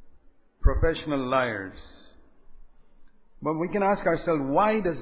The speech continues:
God allow deceitful spirits to come into the midst of his people? I mean, if I knew I, somebody was a deceiver, would I allow him to come into my home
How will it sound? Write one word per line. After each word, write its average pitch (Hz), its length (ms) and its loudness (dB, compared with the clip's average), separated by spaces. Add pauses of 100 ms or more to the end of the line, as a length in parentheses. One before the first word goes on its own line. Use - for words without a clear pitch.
God 117 400 0 (480)
allow 117 720 -4
deceitful 123 540 -10 (100)
spirits 110 400 -8
to 120 80 -14
come 120 260 -6
into 110 480 -10 (200)
the 120 80 -10
midst 117 260 -12
of 110 80 -12
his 107 200 -14
people? - 340 -12 (1200)
I 143 40 -8
mean, 151 100 -4
if 147 120 -4
I 180 140 2
knew 175 220 -4
I, 143 100 0 (320)
somebody 147 240 -2
was 127 140 -4
a 110 200 -8
deceiver, 120 600 -8 (500)
would 123 160 -6
I 175 120 0
allow 175 320 0
him 151 180 -6
to 135 80 -6
come 147 200 -6
into 139 180 -6
my 123 200 -6
home 117 380 -10